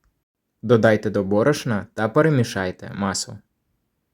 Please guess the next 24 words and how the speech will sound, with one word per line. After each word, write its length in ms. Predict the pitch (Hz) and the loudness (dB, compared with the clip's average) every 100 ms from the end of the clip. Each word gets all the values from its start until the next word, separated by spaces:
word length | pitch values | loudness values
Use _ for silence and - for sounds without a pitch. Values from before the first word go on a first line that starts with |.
| _ _ _ _ - | _ _ _ _ -6
Додайте 500 | 117 107 120 160 156 | 0 4 4 4 4
решту 360 | 110 98 - | 4 0 -6
борошна. 580 | 98 98 95 98 - 104 - _ _ _ _ _ | -4 -4 -4 -6 -14 -16 -18 _ _ _ _ _
Сильно 380 | - 127 113 110 | 0 4 4 4
й 60 | 98 | 4
довго 320 | 113 151 180 | 4 4 4
не 120 | 151 | 4
вимішуйте, 580 | 117 104 98 - 92 95 | 4 2 0 -6 -8 -2
лиш 240 | 101 123 | 0 2
до 100 | 131 | 4
об'єднання, 640 | 123 107 98 98 95 92 - | 4 4 0 0 -2 -6 -6
зайві 420 | 98 113 107 101 | 0 2 2 0
порожнини 540 | 107 101 98 107 98 | -2 -4 -2 0 0
повітря 480 | 90 98 98 120 165 | -2 -4 -2 -2 0
нам 240 | 143 98 101 | 0 2 2
не 80 | |
потрібні. 580 | 98 98 - 95 92 92 - _ _ _ _ _ _ | 0 -4 -4 -4 -4 -10 -14 _ _ _ _ _ _
Плюс 360 | - 113 117 123 | -8 0 2 4
апельсинова 640 | 175 170 123 - 120 113 104 | 4 2 0 2 2 2 0
цедра 400 | - 101 90 95 | -2 -4 -4 -6
з 80 | |
одного 360 | 101 95 113 156 | -4 -2 2 4
апельсину. 680 | 143 117 98 - 98 92 92 - - | 4 2 0 -2 -2 -4 -8 -12 -6
Перемішали. 720 | 110 139 139 - 90 90 | 0 0 0 -2 -4 -6